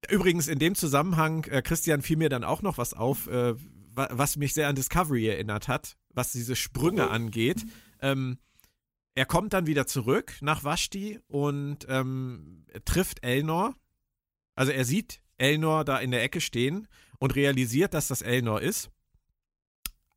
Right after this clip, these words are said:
Speaker 1: Das nächste, was wir dann allerdings an Interaktion von den beiden erleben, ist, dass er, glaub ich, den Tee, den Elnor servieren will, ablehnt. Wo ich auch denke,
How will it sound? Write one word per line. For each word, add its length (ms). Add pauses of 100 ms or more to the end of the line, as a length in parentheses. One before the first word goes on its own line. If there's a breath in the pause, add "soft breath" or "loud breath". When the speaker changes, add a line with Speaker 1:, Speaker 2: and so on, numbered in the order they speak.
(320)
Speaker 1:
Das 220
nächste, 540
was 200
wir 100
dann 160
allerdings 440
an 120
Interaktion 680
von 160
den 140
beiden 240
erleben, 360
ist, 220
dass 160
er, 340 (280)
glaub 240
ich, 100
den 220
Tee, 260
den 200
Elnor 360
servieren 440
will, 160
ablehnt. 520 (800)
Wo 160
ich 140
auch 180
denke, 540